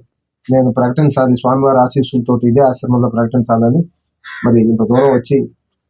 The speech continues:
మరి ఉచిత వాస్తు సలహాలు తీసుకున్నందుకు మరి వారికి ప్రత్యేకమైన హృదయపూర్వక నమస్కారాలు తెలియజేసుకుంటున్నాం. మరి స్వామివారి స్ఫూర్తితో అంతకుముందు అయితే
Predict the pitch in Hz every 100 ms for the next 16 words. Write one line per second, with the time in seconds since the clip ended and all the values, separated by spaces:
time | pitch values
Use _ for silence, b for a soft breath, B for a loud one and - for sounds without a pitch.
0 | _ 117 117 117 120 147 139 127 139 131
1 | 120 123 120 120 117 123 117 117 117 156
2 | - _ _ _ _ 117 120 123 117 117
3 | 123 123 151 143 131 123 123 127 139 127
4 | 123 120 120 - 123 117 120 123 123 117
5 | 123 117 147 B B B _ _ 143 151
6 | 151 - 151 156 180 185 180 175 - 175
7 | 180 175 156 139 - _ _ _ _ _
8 | _ _ - 151 180 180 190 208 180 185